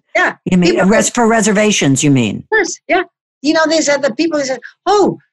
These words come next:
Speaker 1: you have business?" <laughs> I said, "Yes."
Speaker 2: So a lot of what happens for you is word of mouth, I would assume also,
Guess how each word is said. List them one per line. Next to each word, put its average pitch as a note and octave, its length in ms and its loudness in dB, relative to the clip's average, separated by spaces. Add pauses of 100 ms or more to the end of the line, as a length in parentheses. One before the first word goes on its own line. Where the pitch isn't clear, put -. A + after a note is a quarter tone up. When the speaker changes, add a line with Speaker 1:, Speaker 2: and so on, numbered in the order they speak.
(120)
Speaker 1:
you B3+ 120 -2
have B3+ 260 0
business?" B3+ 520 0 (100)
<laughs> - 120 -8
I G#3+ 60 0
said, A#3 280 0
"Yes." G#3 580 0 (800)
Speaker 2:
So B3+ 320 0
a A3+ 100 2
lot B3 360 2
of G3 160 0
what F#3+ 340 0 (320)
happens F#3 560 0
for E3+ 120 -2
you D3 200 4
is C#3+ 140 0
word E3 260 2
of C3+ 140 -2
mouth, D#3+ 340 0
I A2 120 0
would A#2+ 160 -4
assume A#2+ 320 -2
also, C3 320 -2